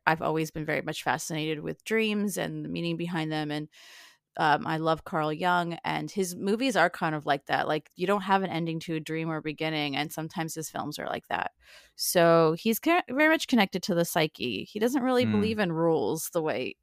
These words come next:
Speaker 1: other
Speaker 2: Oh,
Speaker 1: people
Speaker 2: throws it out the window.
Speaker 1: the other
Speaker 2: Bur-,
Speaker 1: people, like
Speaker 2: burns the book, the rule book.
Speaker 1: Yeah, and I think it makes people, like, really, like, confused, and that's good. <laughs>
Speaker 2: <laughs> That's good. So
Speaker 1: Yeah.
Speaker 2: let's,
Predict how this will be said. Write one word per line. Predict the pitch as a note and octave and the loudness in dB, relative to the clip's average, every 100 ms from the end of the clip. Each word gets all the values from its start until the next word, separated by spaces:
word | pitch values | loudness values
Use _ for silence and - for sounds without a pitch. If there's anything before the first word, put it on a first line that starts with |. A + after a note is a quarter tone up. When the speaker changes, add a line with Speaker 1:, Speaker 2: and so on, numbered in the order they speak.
| _ | _
Speaker 1:
other | F3+ E3 C#3 | 2 4 4
Speaker 2:
Oh, | A2 F2+ | 4 2
Speaker 1:
people | F3 - D3 | 0 -2 4
Speaker 2:
throws | A#2+ A2+ | 6 8
it | A#2 | 8
out | G2+ | 6
the | G2+ | 6
window. | F#2+ F#2+ - | 2 2 4
Speaker 1:
the | G#3 | 6
other | G#3+ G#3+ | 8 8
Speaker 2:
Bur-, | B2 | 6
Speaker 1:
people, | A3 G3 | 4 2
like | F#3+ - | 0 8
Speaker 2:
burns | C3+ C#3 - | 8 8 4
the | G#2+ | 2
book, | G2+ - - - G2+ | 2 0 -4 -4 0
the | |
rule | G2 F#2 | 4 8
book. | |
Speaker 1:
Yeah, | D#4 C4 G3+ E3+ D#3+ - | 10 10 10 8 6 4
and | G#3+ G#3+ | 4 6
I | G#3+ | 4
think | A3 B3 | 4 2
it | B3 | 4
makes | A3+ A3 | 2 2
people, | - A3 G#3+ G#3 | -2 -2 0 2
like, | G3 F3+ - _ | 2 0 -10 _
really, | - F#3 F#3+ G3+ G3+ F#3+ | -6 -2 0 2 4 6
like, | F3+ D#3 D#3+ - | 6 6 2 -2
confused, | F#3+ E3+ F#3 D#3 D3+ D#3 - | -2 0 0 2 0 -2 -4
and | E3 | -4
that's | E3+ F#3 - | -2 -4 -2
good. | - C#4+ - - - - - | 0 2 0 -6 -16 -18 -14
<laughs> | - F#3 - | 0 2 2
Speaker 2:
<laughs> | D3 | 2
That's | A2+ E3 - | 6 4 4
good. | - - F#3+ A2+ - - - - A3+ | -4 2 4 2 -2 -14 -14 -8 2
So | G3+ | 6
Speaker 1:
Yeah. | D#3 | 8
Speaker 2:
let's, | G3 G3 - | 6 2 -8